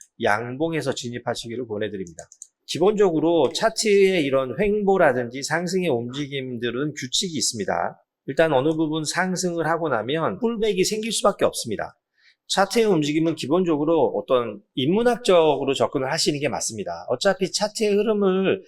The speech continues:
만들어내는 것은 사람이고, 사람들이 어떤 욕망과 실망,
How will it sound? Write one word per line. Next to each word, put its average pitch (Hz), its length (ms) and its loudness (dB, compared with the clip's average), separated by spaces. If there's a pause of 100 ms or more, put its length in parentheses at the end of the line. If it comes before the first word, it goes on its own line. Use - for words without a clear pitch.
(160)
만들어내는 151 720 2
것은 123 280 0
사람이고, 175 880 2 (340)
사람들이 175 840 2
어떤 - 300 -2
욕망과 160 720 2
실망, 156 540 -2